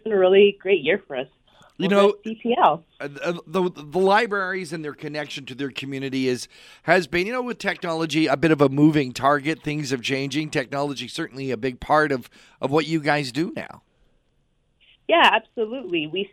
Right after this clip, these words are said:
Speaker 1: see this, um, throughout every facet of our, um, of our profession. I think there was, you know, when e-readers came on this, on the scene here, people really thought that was potentially the, the end, if you will, of libraries. And I think we've proven that, that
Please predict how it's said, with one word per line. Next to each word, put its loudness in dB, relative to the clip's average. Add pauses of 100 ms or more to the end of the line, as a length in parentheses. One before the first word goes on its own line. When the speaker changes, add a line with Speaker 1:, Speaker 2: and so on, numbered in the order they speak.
Speaker 1:
see -2
this, 4 (200)
um, 2 (500)
throughout 8
every 4
facet 0
of 0
our, 2 (100)
um, -12
of -6
our 0
profession. -2
I -4
think -6
there 0
was, 4 (420)
you 6
know, 6
when 4
e-readers 4 (120)
came 2
on 4
this, -2 (300)
on 4
the 2 (120)
scene 4
here, 0
people -4
really 4
thought -4
that 0
was -4
potentially -2
the, -2 (460)
the 8
end, 4
if 0
you 0
will, 6
of 0
libraries. 0
And -4
I -6
think -14
we've -8
proven -8
that, -6
that -6